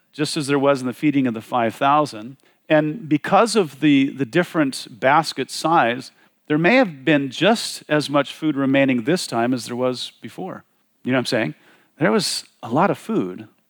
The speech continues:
So Jesus has now multiplied bread and fish on two different occasions.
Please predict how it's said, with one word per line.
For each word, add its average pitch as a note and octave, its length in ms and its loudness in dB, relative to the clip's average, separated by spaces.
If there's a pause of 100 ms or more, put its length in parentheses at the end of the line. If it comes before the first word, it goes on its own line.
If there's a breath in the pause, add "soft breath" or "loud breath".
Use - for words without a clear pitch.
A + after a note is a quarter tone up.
(140)
So - 180 -6
Jesus F#3 480 2
has C#3+ 140 -6
now D3 140 2
multiplied D3+ 580 0
bread C3+ 160 2
and C#3 140 -2
fish - 320 -4
on B2+ 260 -10
two G#3+ 180 -2
different D#3+ 280 -2
occasions. B2 800 -2